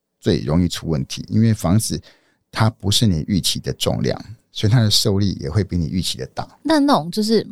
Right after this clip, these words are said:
Speaker 2: 魔术空间的不是更可怕吗？
Speaker 1: 哎。
Speaker 2: 就是每一家它都自己在。
Speaker 1: 对，对，对，这件事情是这样子，就是所谓的魔术空间呢，就是夹层啦，哈，就是类似夹层。
Speaker 2: 对，就夹层，对。
Speaker 1: 那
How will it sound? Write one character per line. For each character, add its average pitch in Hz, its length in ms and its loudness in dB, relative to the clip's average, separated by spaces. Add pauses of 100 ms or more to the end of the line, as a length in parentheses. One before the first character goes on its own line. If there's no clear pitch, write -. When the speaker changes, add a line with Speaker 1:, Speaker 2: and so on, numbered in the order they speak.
(140)
Speaker 2:
魔 190 220 2
术 214 180 2
空 185 220 0
间 180 140 2
的 165 100 2
不 156 100 -2
是 170 120 2
更 170 200 0
可 - 180 -8
怕 151 200 -6 (220)
吗？ 156 100 -4
Speaker 1:
哎。 160 240 2
Speaker 2:
就 240 120 -4
是 277 140 4
每 196 140 2
一 226 160 2
家 208 280 2
它 208 140 0
都 208 120 2
自 208 180 -2
己 - 280 -6
在。 175 360 -2
Speaker 1:
对， 170 100 2
对， 175 100 2
对， 151 140 0 (140)
这 - 120 2
件 175 120 6
事 - 80 0
情 92 140 4
是 76 60 -4
这 - 40 -2
样 - 80 0
子， - 120 -6
就 131 120 0
是 156 140 4 (200)
所 - 200 6
谓 170 60 6
的 151 80 4
魔 110 160 4
术 123 160 2
空 101 240 0
间 98 160 2
呢， 92 120 4
就 - 120 -8
是 104 220 0 (120)
夹 - 140 0
层 - 200 0
啦， - 80 -12
哈， - 280 -10
就 202 140 -2
是 135 120 2
类 107 80 4
似 190 100 4
夹 165 200 0
层。 - 140 -2
Speaker 2:
对， - 60 -12
就 - 60 -18
夹 - 60 -12 (140)
层， - 80 -18
对。 - 80 -16
Speaker 1:
那 - 240 2